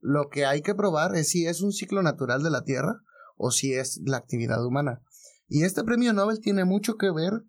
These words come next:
con descubrir qué es de la actividad humana, precisamente de los gases de efecto invernadero que, que se están lanzando.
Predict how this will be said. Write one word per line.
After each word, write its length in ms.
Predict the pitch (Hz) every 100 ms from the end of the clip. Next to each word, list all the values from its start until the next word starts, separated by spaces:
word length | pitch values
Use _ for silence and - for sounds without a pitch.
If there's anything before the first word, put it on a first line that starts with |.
| -
con 220 | 160 151
descubrir 540 | 139 131 - 131 143 147
qué 240 | 151 143
es 200 | 202 -
de 100 | 147
la 80 | 127
actividad 440 | - 135 127 127
humana, 460 | 139 139 139 180 262 _ _ _
precisamente 580 | 135 131 143 143 143 147
de 120 | 139
los 180 | 135 131
gases 320 | 143 160 185
de 220 | 160 139
efecto 340 | 127 151 143 170
invernadero 720 | 160 135 127 120 135 190 - _ - - - -
que, 260 | 139 127
que 120 | - 127
se 100 | 131
están 280 | - 131
lanzando. 520 | 143 151 151 156 214